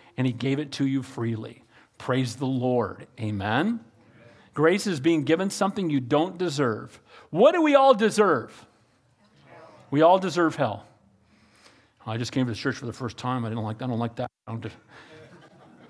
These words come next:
I'm not saying I deserved hell. I'm not gonna say that. Well, you, you deserve hell, and so do I. Amen?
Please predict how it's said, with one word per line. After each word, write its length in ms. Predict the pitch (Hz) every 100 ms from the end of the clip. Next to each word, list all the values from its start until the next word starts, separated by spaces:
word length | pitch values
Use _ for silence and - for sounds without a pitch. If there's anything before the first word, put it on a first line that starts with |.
| - - - - _ _ _ _ _ _ - -
I'm 120 | 104 156
not 180 | 139
saying 180 | - 143
I 100 | 120
deserved 380 | 120 107 113 101
hell. 100 | 110
I'm 60 | 120
not 140 | 123
gonna 120 | 104
say 200 | - 127
that. 220 | 127 110 - - - -
Well, 140 | 135
you, 220 | 151 185 165
you 120 | 160 175
deserve 360 | 156 143 135
hell, 240 | 143 131 127
and 100 | 127
so 140 | 135
do 140 | 123
I. 200 | 110 104 - - - - - - - - _ _ _ -
Amen? 420 | 104 98 135 240